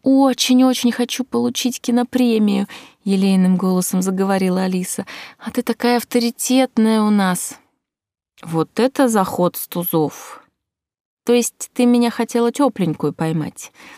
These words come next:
Наплела про Элеонору, чтобы я тебе сама предложила всё сделать за "здорово живёшь". "Ну, примерно как-то так". "Стратег",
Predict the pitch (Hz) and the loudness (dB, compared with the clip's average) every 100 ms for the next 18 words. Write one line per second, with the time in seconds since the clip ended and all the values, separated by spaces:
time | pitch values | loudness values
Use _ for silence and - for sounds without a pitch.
0 | - - _ 240 240 240 254 330 - 214 | -20 -20 _ 2 4 4 4 4 2 0
1 | 185 180 175 175 180 269 262 254 - - | 2 4 4 4 4 4 4 2 -2 -10
2 | - - 226 233 240 233 214 233 - 240 | -8 -2 2 4 4 2 0 0 4 4
3 | 370 - 202 185 170 170 160 151 180 170 | 4 2 2 2 2 2 0 0 0 0
4 | 180 175 165 170 165 170 160 151 151 160 | 2 2 2 0 2 2 2 2 2 2
5 | 156 143 - - _ _ _ _ _ _ | 2 0 -4 -8 _ _ _ _ _ _
6 | _ 233 233 311 285 _ - 226 214 254 | _ 2 4 2 0 _ -6 0 2 4
7 | 254 214 - 202 - - - - 196 208 | 4 0 0 -4 -4 -12 -8 -2 -2 -4
8 | - - _ _ _ _ _ _ _ _ | -10 -18 _ _ _ _ _ _ _ _
9 | _ _ - - 294 381 - 208 226 226 | _ _ -6 0 0 0 0 4 4 4
10 | 220 | 0